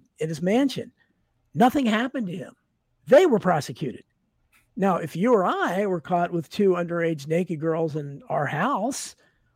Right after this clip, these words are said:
I guarantee it wouldn't be them that would be prosecuted. So that's the thing. It all, and I wrote about this in Survival of the Richest. We need to be consistent, but we know the law is <laughs> anything but consistent. So I don't know what the real story is there. And, uh, maybe, maybe Alexan-, Ali Alexander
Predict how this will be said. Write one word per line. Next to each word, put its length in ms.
I 100
guarantee 420
it 100
wouldn't 220
be 140
them 320
that 160
would 120
be 120
prosecuted. 640
So 160
that's 280
the 80
thing. 220
It 120
all, 100
and 140
I 60
wrote 200
about 180
this 200
in 60
Survival 400
of 60
the 60
Richest. 360
We 140
need 200
to 80
be 120
consistent, 800
but 120
we 160
know 140
the 60
law 280
is 240
<laughs> 540
anything 420
but 240
consistent. 560
So 120
I 160
don't 120
know 100
what 100
the 80
real 200
story 380
is 160
there. 180
And, 160
uh, 160
maybe, 320
maybe 280
Alexan-, 680
Ali 280
Alexander 640